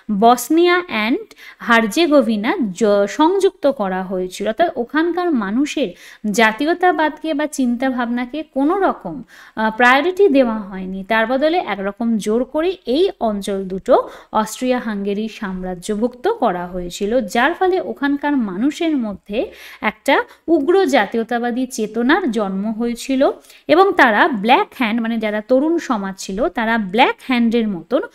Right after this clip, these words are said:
উগ্র জাতীয়তাবাদী সংস্থার সাথে যুক্ত হয়ে পড়েছিল। এই গোষ্ঠীগুলি বলকান অঞ্চল থেকে অস্ট্রিয়া হাঙ্গেরির বিদায় এবং সমস্ত স্লাভিক জনগোষ্ঠীর জন্য একটি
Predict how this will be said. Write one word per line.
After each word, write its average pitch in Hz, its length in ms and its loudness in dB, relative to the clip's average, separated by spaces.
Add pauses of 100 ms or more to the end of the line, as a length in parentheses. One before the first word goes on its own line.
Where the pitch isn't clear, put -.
(240)
উগ্র 320 320 2
জাতীয়তাবাদী 214 840 -2
সংস্থার 190 520 -8
সাথে 254 440 -2
যুক্ত 208 440 -2
হয়ে 262 440 2
পড়েছিল। 160 580 -6 (360)
এই 440 220 6
গোষ্ঠীগুলি 285 840 2
বলকান 254 600 2
অঞ্চল 285 440 4
থেকে 262 480 -2
অস্ট্রিয়া 330 540 0
হাঙ্গেরির 233 800 0 (240)
বিদায় 254 580 4
এবং 294 280 4
সমস্ত 302 560 0
স্লাভিক 233 720 0
জনগোষ্ঠীর 254 840 0
জন্য 247 480 2 (100)
একটি 220 520 -4